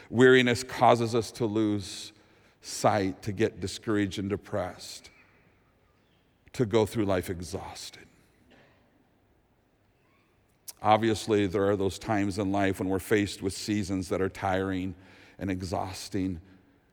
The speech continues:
but only for a time. God is Elohim,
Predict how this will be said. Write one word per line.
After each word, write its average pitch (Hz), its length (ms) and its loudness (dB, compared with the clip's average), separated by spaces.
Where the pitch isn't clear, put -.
but - 100 -6
only 107 220 -2
for 98 180 -6
a 95 60 -6
time. 80 520 -12
God 110 220 2
is 107 240 0
Elohim, 101 680 -4